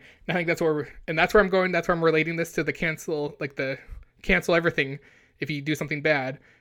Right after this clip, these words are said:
is that I think it's just a fad that's gonna eventually go away. But I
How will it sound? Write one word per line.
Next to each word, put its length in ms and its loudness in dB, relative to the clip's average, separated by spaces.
is 140 0
that 120 0
I 40 -2
think 140 0
it's 120 -2
just 180 -4
a 80 -2
fad 340 0
that's 180 -6
gonna 140 -4
eventually 320 -4
go 160 0
away. 340 -2
But 100 0
I 200 -2